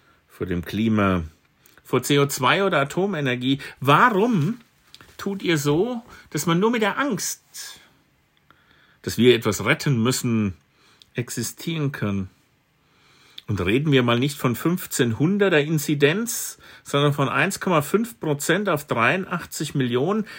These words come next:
was ja im Grunde nichts anderes bedeutet, als eins Komma zwei Millionen sind gerade mal aktuell in der letzten Woche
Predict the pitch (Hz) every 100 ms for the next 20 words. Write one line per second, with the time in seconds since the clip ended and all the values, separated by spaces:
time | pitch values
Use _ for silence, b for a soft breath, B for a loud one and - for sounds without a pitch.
0 | B B 147 170 147 143 139 190 208 180
1 | - 143 170 208 196 165 139 143 202 175
2 | 147 - 143 190 - 180 147 - 120 156
3 | 175 147 175 156 165 151 113 139 156 120
4 | - - 123 110 175 175 B B B B
5 | B - 120 113 120 - - 117 107 98
6 | 95